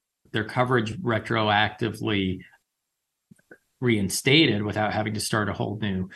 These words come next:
application. So there are a number of things that are being done to really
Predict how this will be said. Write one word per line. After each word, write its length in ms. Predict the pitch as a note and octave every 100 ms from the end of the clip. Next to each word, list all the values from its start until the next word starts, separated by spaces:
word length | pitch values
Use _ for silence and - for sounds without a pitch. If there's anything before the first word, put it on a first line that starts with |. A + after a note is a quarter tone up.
| - - -
application. 800 | G#2 - G2+ B2+ B2 - F#2+ F#2+
So 240 | - A#2 - - - -
there 140 | E3+
are 40 |
a 60 | D#3+
number 260 | D#3+ F#3 F3+
of 100 | -
things 360 | C#3 C3 A#2+
that 240 | B2 A#2 A#2
are 160 | A#2+
being 380 | A2+ B2 A#2+ A2
done 400 | A#2 A2+ A2+ G#2+
to 140 | C3
really 920 | A2+ A2+ B2+ D#3 E3 D#3+ D#3+ E3+ E3+